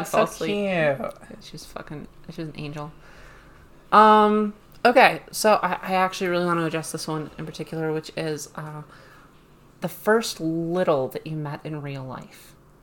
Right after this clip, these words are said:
Speaker 1: Jew.
Speaker 2: What?
Speaker 1: Yeah.
Speaker 2: No!
Speaker 1: Yeah.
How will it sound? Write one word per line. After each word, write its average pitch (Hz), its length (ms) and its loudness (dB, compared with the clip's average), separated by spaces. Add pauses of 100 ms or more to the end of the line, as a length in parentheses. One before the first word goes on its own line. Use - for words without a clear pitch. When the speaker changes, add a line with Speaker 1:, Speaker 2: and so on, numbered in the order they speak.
(140)
Speaker 1:
Jew. 165 280 -4 (880)
Speaker 2:
What? - 300 2 (260)
Speaker 1:
Yeah. 165 160 2 (240)
Speaker 2:
No! 453 760 10
Speaker 1:
Yeah. 165 260 2